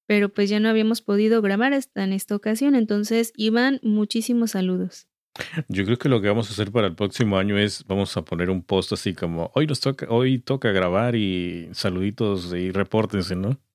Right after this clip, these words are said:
Speaker 1: Ah, exactamente, eso sería bueno, eso estaría, y también divertido.
Speaker 2: También. Ok, este, ya me perdí. Ok, ya, ya. Vía Manon dice, "No, apenas abrí Facebook.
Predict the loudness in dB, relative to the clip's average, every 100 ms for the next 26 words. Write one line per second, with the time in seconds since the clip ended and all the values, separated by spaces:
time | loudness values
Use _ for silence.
0 | _ _ _ _ _ _ _ _ _ _
1 | 0 2 2 0 2 4 4 4 2 2
2 | 2 2 2 2 0 -2 -2 0 2 4
3 | 4 4 2 0 -2 -2 -4 -6 -6 -2
4 | -4 -4 _ _ _ _ _ _ _ -2
5 | 0 2 0 2 0 -2 -4 0 0 0
6 | -2 -6 -10 -14 _ _ _ _ _ _
7 | _ -2 0 2 0 -2 -2 -4 -6 _
8 | -2 0 2 0 -2 -6 -14 -14 _ _
9 | _ -6 2 2 4 2 2 2 0 -2
10 | -6 -6 -2 2 4 4 4 2 2 0
11 | 0 2 2 4 2 2 0 0 0 -2